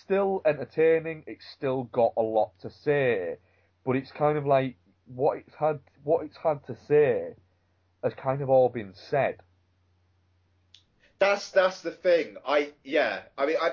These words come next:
Speaker 2: back, back when it was made, I, I imagine those points being incendiary, but now it is, it is a little bit like, well, yes, we, y-, we, we, we do know that, and, and what is there left? I mean, all, it's almost like
Speaker 1: Yeah.
Speaker 2: Mickey and Mallory,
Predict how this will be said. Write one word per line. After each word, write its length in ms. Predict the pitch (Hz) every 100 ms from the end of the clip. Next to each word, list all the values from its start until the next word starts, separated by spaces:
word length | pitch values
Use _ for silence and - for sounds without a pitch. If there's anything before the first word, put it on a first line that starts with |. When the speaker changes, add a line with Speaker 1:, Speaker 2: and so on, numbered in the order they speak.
| -
Speaker 2:
back, 420 | 185 220 - -
back 300 | 185 214 -
when 160 | 185 196
it 120 | 175
was 180 | 151 -
made, 480 | 156 143 101 98 -
I, 200 | 127 123
I 240 | 127 127 127
imagine 320 | 135 131 131
those 180 | 120 117
points 280 | - 113 110
being 240 | 127 113
incendiary, 800 | 113 110 127 117 117 101 98 95
but 200 | 98 143
now 380 | 143 160 131 110
it 160 | 107 117
is, 380 | 127 117 - - _ _ _ _
it 140 | 156
is 220 | 165 160 156
a 60 |
little 260 | 139 135 123
bit 180 | 135 123
like, 260 | 120 117
well, 220 | 123 117 101
yes, 300 | 131 123 -
we, 180 | 123 117
y-, 140 | 120 -
we, 120 | 131 120
we, 220 | 123 113 -
we 140 | 123
do 260 | 117 123 113
know 280 | 117 131 131
that, 280 | 107 101 117
and, 140 | 131
and 160 | 131 113
what 200 | 131 120
is 180 | 117 110
there 180 | 113
left? 320 | 110 135 110 -
I 40 |
mean, 180 | 139 139
all, 220 | 165 190
it's 280 | 160 165 180
almost 400 | 190 180 170 156
like 200 | 131 123
Speaker 1:
Yeah. 120 | 143
Speaker 2:
Mickey 300 | 135 123 135
and 80 | 120
Mallory, 540 | 120 123 120 101 95